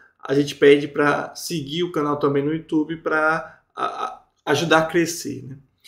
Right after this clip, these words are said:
E aqui a gente tem alguns vídeos que já foram postados, né? Então eu falo sobre a Ferrari, eu falo sobre empresas que já não fazem mais parte do mercado, como o Twitter, como um exemplo, né? Pra mostrar que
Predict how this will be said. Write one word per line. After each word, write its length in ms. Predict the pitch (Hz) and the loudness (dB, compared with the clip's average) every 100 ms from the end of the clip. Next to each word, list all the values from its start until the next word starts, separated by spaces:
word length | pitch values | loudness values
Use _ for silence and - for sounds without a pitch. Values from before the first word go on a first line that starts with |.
| - _ - | -20 _ 0
E 100 | 185 | 2
aqui 180 | 190 214 | 6 6
a 80 | |
gente 260 | 208 208 - | 6 0 0
tem 100 | 202 | 2
alguns 260 | 190 208 170 | 2 2 0
vídeos 340 | 190 185 165 | -2 -2 -6
que 140 | - 180 | -6 -2
já 160 | 175 | -2
foram 240 | - 165 165 | 0 -4 -4
postados, 640 | 165 - 147 170 160 131 | -6 -4 0 2 2 -2
né? 80 | 135 | -8
Então 200 | 131 147 | -4 -4
eu 100 | 143 | 0
falo 140 | 151 | 0
sobre 240 | 143 139 135 | 2 -2 -2
a 40 | |
Ferrari, 680 | 175 156 151 170 160 143 143 - _ _ | -4 0 4 6 4 2 -4 -10 _ _
eu 100 | 135 | -4
falo 240 | 151 147 | 2 4
sobre 480 | 147 156 147 151 151 | 4 4 4 0 -2
empresas 380 | 160 175 185 180 | -2 4 4 4
que 140 | 165 | 0
já 140 | 143 156 | 0 0
não 80 | 156 | 0
fazem 260 | 143 143 | 0 2
mais 220 | 139 135 | 2 0
parte 320 | - 135 135 135 | 0 -2 -2 -8
do 80 | |
mercado, 440 | 139 143 151 147 - | -8 -2 2 2 0
como 140 | 131 | -8
o 40 | 131 | -4
Twitter, 500 | 143 165 160 131 - | -2 -2 -4 -12 -6
como 280 | 175 170 | -4 0
um 160 | 170 165 | 0 4
exemplo, 580 | 147 139 151 208 156 131 | 4 4 0 0 -6 -8
né? 180 | 139 - _ - - | -10 -16 _ -10 -4
Pra 80 | 151 | -2
mostrar 280 | 147 156 | -2 -4
que 340 | 147 156 143 | -6 -6 -6